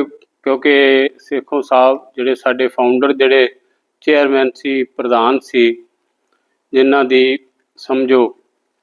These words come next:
ਸਾਰੀ ਇਹ ਸਾਰਾ ਕੁਛ ਉਹਨਾਂ ਦੀ ਦੇਣ ਹੈ, ਜੋ ਕੁਛ ਉਹਨਾਂ ਨੇ ਆਪਦੀ ਚੁਰੰਜਾ ਸਾਲ ਬੜੀ ਲੰਮੀ ਸੇਵਾ ਕੀਤੀ। ਉਣੱਤਰ ਚ ਉਹਨਾਂ ਨੇ ਇਹ ਸੇਵਾ ਸੰਭਾਲ ਜਿਹੜੀ ਬਾਬਾ ਫਰੀਦ ਜੀ ਦੀ ਟਿੱਲਾ ਸਾਹਿਬ ਜਿ-,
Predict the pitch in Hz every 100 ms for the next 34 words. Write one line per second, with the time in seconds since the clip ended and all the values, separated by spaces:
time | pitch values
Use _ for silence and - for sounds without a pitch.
0 | _ _ _ - - 143 147 143 143 135
1 | 139 135 139 143 135 180 165 170 160 143
2 | - 127 131 131 131 127 123 123 123 123
3 | - 131 131 127 127 120 120 120 - 139
4 | 143 139 135 - 127 123 127 120 _ _
5 | _ _ - 147 156 151 139 143 170 170
6 | 151 135 127 127 127 - 135 131 117 139
7 | 135 143 135 135 131 127 123 123 _ _
8 | _ - 147 135 123 147 131 123 117 123
9 | 123 - _ 131 127 120 113 _ _ _
10 | _ _ 135 123 127 127 135 131 123 127
11 | 127 123 127 123 123 - 127 120 120